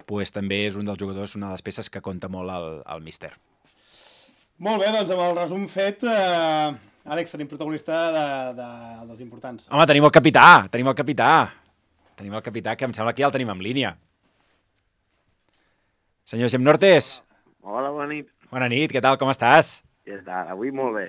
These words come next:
Speaker 1: Avui molt bé, oi?
Speaker 3: <laughs> Sí, sí, sí.
Speaker 1: Els hi estava explicant que, que partidazo el diumenge, eh?
Speaker 3: Sí, sí, sí. La veritat és que és d'aquells partits que, uf, pateixes des del minut u,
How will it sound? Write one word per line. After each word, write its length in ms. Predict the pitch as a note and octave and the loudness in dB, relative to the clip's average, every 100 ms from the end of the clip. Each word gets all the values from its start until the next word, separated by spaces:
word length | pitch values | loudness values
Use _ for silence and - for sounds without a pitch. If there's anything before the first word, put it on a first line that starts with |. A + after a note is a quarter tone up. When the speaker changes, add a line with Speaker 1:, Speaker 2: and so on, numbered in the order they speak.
| - | -12
Speaker 1:
Avui 160 | - D3 | -4 0
molt 240 | D#3+ C#3 | 2 0
bé, 80 | A#2+ A2 | 0 0
oi? 160 | A#2 D#3+ - A3 G3+ | 2 2 0 -6 -6
Speaker 3:
<laughs> 260 | E3 G#3 | -6 -6
Sí, 100 | F3+ E3 E3 C#3+ - | -6 -10 -14 -16 -10
sí, 100 | F#2 - | -10 -10
sí. 180 | - - A#2+ | -20 -8 0
Speaker 1:
Els 100 | B2 | 2
hi 80 | C3+ C3+ | 2 0
estava 260 | C#3+ D3+ | 6 6
explicant 560 | F3 - E3+ D3+ D#3+ F3 | 6 2 -4 4 4 4
que, 240 | F3+ F#3 E3+ D3 C3 B2 A2+ G#2+ G#2+ - | 2 4 6 8 8 6 4 0 -2 -2
que 160 | A2 G#2 G2 F#2+ F#2+ _ | 0 0 -2 -6 -12 _
partidazo 560 | B2 - G#2 A2 - B2 | -8 -6 -6 -8 -6 -6
el 80 | |
diumenge, 320 | C3+ G#2+ G#2+ A#2 | -4 -4 -4 -2
eh? 260 | F#2 D#3 F3+ _ _ _ _ - _ _ _ | -2 -6 -8 _ _ _ _ -20 _ _ _
Speaker 3:
Sí, 160 | E2+ D#2+ - _ _ | -10 -10 -16 _ _
sí, 160 | - E2 - | -14 -14 -14
sí. 100 | G#1+ | -18
La 80 | A1 | -16
veritat 240 | A1 F2 F#2+ | -14 -10 -10
és 80 | |
que 160 | F#2+ A2+ | -4 0
és 40 | G#2+ | 2
d'aquells 260 | G#2+ F#2+ | 0 0
partits 480 | G#2+ F#2+ G2 A#2+ - | -2 -2 -8 -10 -6
que, 160 | B2+ G#2+ _ _ _ _ _ _ _ - A2 | -4 -4 _ _ _ _ _ _ _ -12 -12
uf, 120 | - - - E2 - F#2 | -10 -14 -12 -12 -12 -12
pateixes 540 | G2 F#2+ F#2+ F#2+ G#2 G#2 | -8 -4 -4 -4 -10 -4
des 140 | G#2+ F#2 | -4 0
del 240 | F2+ F2 F2 | 0 0 -2
minut 340 | F2+ G#2+ G2 | -4 -4 0
u, 100 | G2 | 0